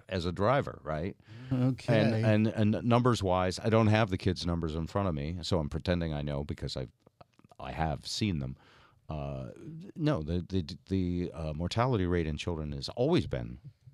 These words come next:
Speaker 1: very tiny. Now, there've been some serious cases, just as there are with any disease, and exceptions to the rule. But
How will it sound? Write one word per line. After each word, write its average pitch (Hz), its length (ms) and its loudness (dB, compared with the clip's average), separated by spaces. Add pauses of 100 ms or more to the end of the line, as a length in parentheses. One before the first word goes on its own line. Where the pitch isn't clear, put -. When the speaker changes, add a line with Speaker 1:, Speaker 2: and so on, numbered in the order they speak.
(160)
Speaker 1:
very 95 340 2
tiny. 64 320 -6 (160)
Now, 123 100 6
there've 92 160 2
been 87 160 2
some - 180 -4
serious 78 580 -2 (260)
cases, 90 420 -4
just - 240 -2
as 107 120 -4
there 98 180 2
are 107 160 2
with 110 200 0
any 170 220 0
disease, - 540 -12 (1300)
and 87 160 2
exceptions - 560 -4
to 80 80 -8
the 82 80 -2
rule. 92 340 -4
But 92 200 2